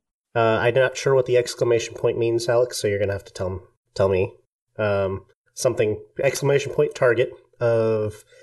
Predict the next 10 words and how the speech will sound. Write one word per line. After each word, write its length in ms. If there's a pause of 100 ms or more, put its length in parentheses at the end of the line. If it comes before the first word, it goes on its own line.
(360)
people 280
or 300
minion 340
level 480
of 200
your 180
choice 580
will 240
approach 560
danger 520